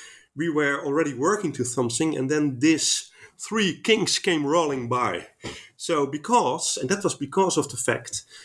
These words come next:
in two thousand thirteen, it would be two hundred years ago that King William the First, the one I wrote the biography of, uh, uh, came back to the Netherlands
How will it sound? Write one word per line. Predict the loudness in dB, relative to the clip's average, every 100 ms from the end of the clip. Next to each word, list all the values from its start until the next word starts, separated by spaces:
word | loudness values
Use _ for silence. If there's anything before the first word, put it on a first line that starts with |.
| -20 -6
in | -6
two | 0 0
thousand | 0 0 0 2 -2 -4 -12 0
thirteen, | 2 2 -2 -6 -4 -8 -14 -6
it | -4 -2
would | -2
be | 0 -4 -6 -4
two | 0 0
hundred | 0 0 0 0 -2
years | 0 0 0
ago | 0 0 0 -2 -4 -14 -20 -20 _ -2
that | 0 0 -4 -12 _ _ _ _
King | -2 0
William | 2 2 0
the | -6
First, | -2 0 0 0
the | 0
one | 0 0
I | 0
wrote | 2 2 2 -2
the |
biography | -4 -4 -2 -2 -2
of, | -2 -4 -14 -20 -20 -20 _ -6
uh, | -2
uh, | 2 2 2 0 0 0 0
came | -2 0 0
back | -2 -2 -4 -12 -8
to | -4
the | -2
Netherlands | 0 0 0 0 0 -2